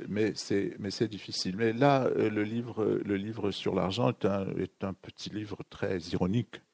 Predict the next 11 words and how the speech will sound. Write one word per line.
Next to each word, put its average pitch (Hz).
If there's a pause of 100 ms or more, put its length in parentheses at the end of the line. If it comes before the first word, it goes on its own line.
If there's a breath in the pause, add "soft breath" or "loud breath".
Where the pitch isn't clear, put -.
(440 soft breath)
précisément, 104 (580 soft breath)
euh, 101
sur, 98
euh, 85
sur -
cette -
chose 98
étrange - (540 soft breath)
qui -
s'appelle 95
l'argent. 90